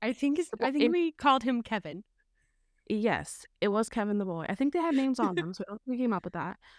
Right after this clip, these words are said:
Speaker 2: But
Speaker 1: Okay.
Speaker 2: yes, it was him, and I pulled through,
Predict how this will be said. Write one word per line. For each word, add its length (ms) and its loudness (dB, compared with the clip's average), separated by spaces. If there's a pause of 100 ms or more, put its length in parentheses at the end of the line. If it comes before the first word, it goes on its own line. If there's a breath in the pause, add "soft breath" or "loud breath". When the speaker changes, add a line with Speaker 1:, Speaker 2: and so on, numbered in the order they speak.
(260 loud breath)
Speaker 2:
But 220 0
Speaker 1:
Okay. 220 -4 (500)
Speaker 2:
yes, 240 0
it 60 -4
was 120 0
him, 220 0
and 100 -2
I 80 0
pulled 240 -2 (100)
through, 180 2